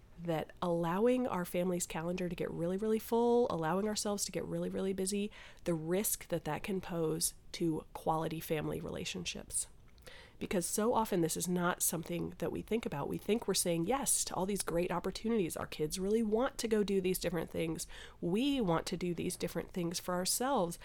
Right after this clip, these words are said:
Um, we have to go to work. We have to go to school. We have to clean. We have to shop. There's a lot of things we have to do. There's a lot of things we really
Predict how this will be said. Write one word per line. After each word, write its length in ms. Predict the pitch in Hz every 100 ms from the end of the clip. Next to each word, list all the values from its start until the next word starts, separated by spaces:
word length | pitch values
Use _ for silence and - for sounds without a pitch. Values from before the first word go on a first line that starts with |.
| - - - -
Um, 240 | - 185
we 100 | 180 190
have 280 | - -
to 80 | -
go 100 | 156
to 80 | 143
work. 320 | 160 339 -
We 100 | 143
have 220 | - 127 -
to 60 |
go 120 | 151
to 80 | 147
school. 280 | - - 277
We 100 | 226
have 180 | - -
to 80 | -
clean. 340 | - 220 254 226
We 80 |
have 100 | 151
to 80 | -
shop. 300 | 151 220 214 - - - -
There's 120 | 165
a 60 | 185
lot 80 | 185
of 80 |
things 260 | 180 160 -
we 200 | - - -
have 240 | - 156 -
to 100 | -
do. 320 | 202 202 226
There's 160 | 202 165
a 60 | 160
lot 180 | 165
of 80 | 170
things 300 | - 202 202
we 160 | 208 220
really 360 | 226 247 254